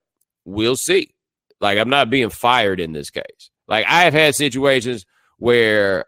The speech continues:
I've been fired, but my show wasn't canceled. This is a case of a show getting canceled, but me not being fired. And so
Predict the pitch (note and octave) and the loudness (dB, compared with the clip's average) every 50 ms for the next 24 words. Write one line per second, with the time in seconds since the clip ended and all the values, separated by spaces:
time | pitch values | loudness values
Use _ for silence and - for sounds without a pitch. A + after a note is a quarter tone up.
0 | _ - A2+ A#2+ A#2+ A2+ G2+ G#2+ G#2 G2+ - - - C3+ C3+ C#3 C#3 C3+ B2+ B2+ | _ -4 -2 0 0 0 0 -2 -4 -4 -4 -4 0 2 2 4 2 2 0 -2
1 | B2 B2 A#2 F#2 - G#2 A#2 A2 G2 G2+ G2 G2 - - - - C3+ C3+ C3 A#2+ | -2 -4 -6 -6 -6 -4 -4 -4 -2 -4 -4 -6 -6 -8 -6 -2 0 2 2 2
2 | G#2+ G2+ F#2+ E2+ E2+ D#2 D2+ - D#2 C#2 - - _ - - - _ _ _ _ | 0 -2 -4 -4 -8 -12 -14 -12 -14 -14 -14 -16 _ -20 -20 -20 _ _ _ _
3 | _ _ _ _ _ _ _ - F#2+ F#2 B2+ C#3 C#3+ - C#3+ C3+ A#2+ B2 - - | _ _ _ _ _ _ _ -14 -4 0 2 2 2 0 -4 -6 -6 -6 -2 0
4 | B2+ A#2+ A2+ G2 G#2 F#2+ G2 - - - C3 B2+ B2+ B2 A2 G#2+ G#2+ G2+ G2+ F2 | 0 0 0 -2 -4 -8 -10 -10 -6 -2 0 0 0 0 -2 -4 -4 -4 -6 -6
5 | - G#2 G2+ G2 F#2 F2+ E2 - - E2 D#2+ D2+ - _ _ _ _ G2 F#2 G2+ | -4 -4 -2 -2 -4 -6 -8 -8 -8 -8 -8 -10 -12 _ _ _ _ -8 -8 -6
6 | F#2+ G2 G#2+ A#2 A#2+ A2 G#2+ G#2+ G2+ F#2 F2+ G2+ G2 F#2 E2+ D#2+ D2+ - - - | -6 -4 -4 -2 -2 -2 0 -2 -2 -2 -2 -4 -4 -4 -4 -6 -10 -8 -4 -2
7 | A2 G2 F2 C2+ - G1+ - - - _ _ _ _ _ _ _ _ _ _ _ | 0 0 0 -2 -4 -8 -14 -16 -18 _ _ _ _ _ _ _ _ _ _ _
8 | _ _ _ _ _ _ _ _ _ _ _ - - C3 B2 - C3+ B2+ B2 A2+ | _ _ _ _ _ _ _ _ _ _ _ -4 -2 0 2 4 4 6 6 4
9 | G2+ E2+ - | 4 0 -6